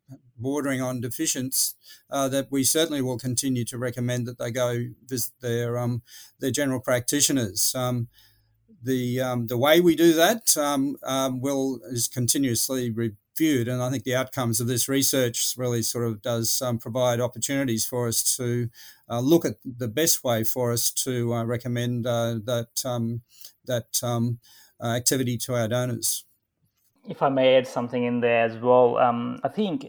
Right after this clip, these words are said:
Speaker 2: we have to be mindful of that, although we may identify people of, you know, low hemoglobin when they come to donate, but I guess some of them would be related to from the previous donation, but some of them may be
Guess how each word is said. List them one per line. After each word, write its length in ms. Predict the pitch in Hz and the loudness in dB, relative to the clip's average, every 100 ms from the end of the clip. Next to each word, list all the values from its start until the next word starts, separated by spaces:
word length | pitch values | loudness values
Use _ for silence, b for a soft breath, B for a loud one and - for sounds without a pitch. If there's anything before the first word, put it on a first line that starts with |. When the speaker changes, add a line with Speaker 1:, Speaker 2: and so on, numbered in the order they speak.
| - | -14
Speaker 2:
we 120 | - 135 | -8 -4
have 140 | 151 | -4
to 80 | 175 | -2
be 500 | 143 127 120 117 - - | 0 2 0 -2 -6 -6
mindful 600 | 135 123 139 139 135 120 | 2 4 2 -2 -4 0
of 220 | 117 117 131 | 0 0 4
that, 280 | 131 123 - | 4 4 2
although 520 | 135 131 131 127 123 - - - | 0 6 4 4 -2 -6 -16 -14
we 300 | 151 131 123 | -4 -2 0
may 580 | 127 123 123 123 123 - _ _ _ 120 | 2 2 4 2 -2 -6 _ _ _ 0
identify 800 | 127 127 127 123 - 123 120 120 | 0 2 -2 -2 2 6 6 4
people 500 | - 127 127 120 120 | -4 -8 -6 -4 2
of, 280 | 127 - - | 2 2 -2
you 120 | 123 | -8
know, 280 | 113 113 113 | -4 -4 -4
low 460 | 117 123 120 117 120 - | -2 0 0 -2 -8 -10
hemoglobin 680 | 131 123 113 117 110 117 113 | -4 -4 -2 -2 -2 -4 -4
when 180 | 117 117 | -4 -4
they 120 | 113 | -4
come 260 | 113 120 117 - | -6 -8 -8 -10
to 80 | |
donate, 600 | 117 117 120 127 120 131 | -4 -2 0 0 -2 -4
but 180 | 117 113 | -4 -2
I 120 | 120 | -4
guess 340 | 117 117 113 - _ - | -4 -6 -6 -14 _ -2
some 200 | 139 120 | 0 2
of 160 | 113 | 0
them 480 | 120 117 113 113 - _ _ _ | -2 -2 -4 -8 -18 _ _ _
would 240 | 139 117 | -6 -6
be 380 | 117 113 110 - 123 | -4 -4 -6 -8 -4
related 560 | 135 131 123 120 110 - | 0 0 0 -6 -6 -8
to 440 | 120 113 110 113 - _ _ - | -6 -4 -6 -10 -16 _ _ -8
from 140 | 123 | -6
the 80 | 117 | -6
previous 360 | - 120 113 - | -6 -6 -6 -6
donation, 480 | 123 117 120 120 120 | -4 0 0 -2 -6
but 140 | 113 - | -6 -4
some 180 | 120 | -2
of 160 | 117 117 | -2 -2
them 180 | 117 117 | -4 -4
may 140 | 117 | -4
be 380 | 117 113 113 - | -4 -6 -8 -12